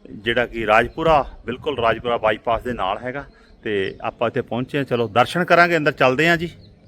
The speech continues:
ਸਭ ਤੋਂ ਪਹਿਲਾਂ ਆਪਾਂ ਧੰਨ ਧੰਨ ਸ੍ਰੀ ਗੁਰੂ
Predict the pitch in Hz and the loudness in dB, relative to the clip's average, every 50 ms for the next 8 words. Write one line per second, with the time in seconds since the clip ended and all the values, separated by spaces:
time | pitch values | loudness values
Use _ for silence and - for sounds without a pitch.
0 | _ - - 143 151 - - 175 - 180 165 165 165 160 151 143 - - 135 127 | _ -4 0 0 0 0 -2 -2 0 0 0 2 4 4 2 2 2 4 4 6
1 | 117 117 113 - 147 143 127 - - 143 131 120 - - 120 120 117 113 120 113 | 4 4 4 4 2 2 2 2 -2 -2 -2 -2 -2 -4 -4 -2 -2 -2 -2 0
2 | 113 110 107 98 92 92 | 0 0 -2 -2 -4 -6